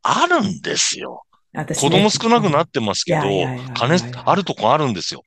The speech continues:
Speaker 1: で、
Speaker 2: だ-、
Speaker 1: 私そこの、
Speaker 2: うん。
Speaker 1: えっと、やってた家庭教師は割と中学受験が
Speaker 2: うん。
Speaker 1: 主な塾っていうか、主な家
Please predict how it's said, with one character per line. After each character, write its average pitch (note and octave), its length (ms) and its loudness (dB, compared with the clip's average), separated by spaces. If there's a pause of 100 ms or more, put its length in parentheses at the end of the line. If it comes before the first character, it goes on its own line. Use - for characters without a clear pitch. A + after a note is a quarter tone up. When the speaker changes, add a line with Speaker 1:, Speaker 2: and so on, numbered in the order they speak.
Speaker 1:
で、 D3+ 160 2
Speaker 2:
だ-、 - 280 -6
Speaker 1:
私 D#3 360 4
そ A3+ 80 0
こ A3 100 -8
の、 A3+ 120 4
Speaker 2:
う A3+ 40 4 (120)
ん。 G#3 60 0 (300)
Speaker 1:
え E3+ 100 2
っ D#3+ 40 -2
と、 F3+ 120 -8
や F3 140 2
っ E3+ 40 -6
て F3+ 120 -10
た A#2+ 280 0
家 A#2 220 -4
庭 A2 80 -10
教 A#2 140 -6
師 C#3 120 -4
は F#2 120 0
割 D#3 300 0
と A3+ 220 -2
中 D4 380 -4
学 A#2+ 280 -6
受 - 180 -8
験 C3 520 -6 (120)
が D#3+ 280 0 (240)
Speaker 2:
う E3+ 80 -4
ん。 C#3 240 -8 (180)
Speaker 1:
主 E3+ 340 2
な C2+ 220 -10 (1700)
塾 F#2 220 -8
っ - 40 -8
て - 200 -10
い - 20 -10
う - 40 -12
か、 D#2 200 -6
主 C3+ 300 4
な D2+ 360 -4
家 - 140 -6